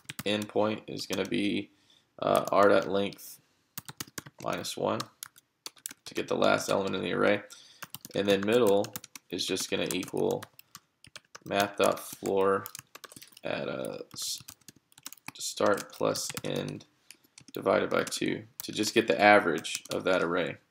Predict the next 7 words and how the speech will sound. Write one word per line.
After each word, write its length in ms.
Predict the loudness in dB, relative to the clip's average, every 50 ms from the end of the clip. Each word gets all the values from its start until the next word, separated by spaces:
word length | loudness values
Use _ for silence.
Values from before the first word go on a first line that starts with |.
| _ -20 -20 -20 -20 -20 -20 _ -8 -4
M-, 100 | -2 2
and 220 | 6 6 6 8
math 260 | 8 8 8 8 10 10
dot 220 | 10 10 10 8
floor 420 | 4 6 8 8 10 8 8 6 4
rounds 380 | 6 6 8 8 6 4 2 4
down. 460 | 6 8 10 10 8 8 4 2 -2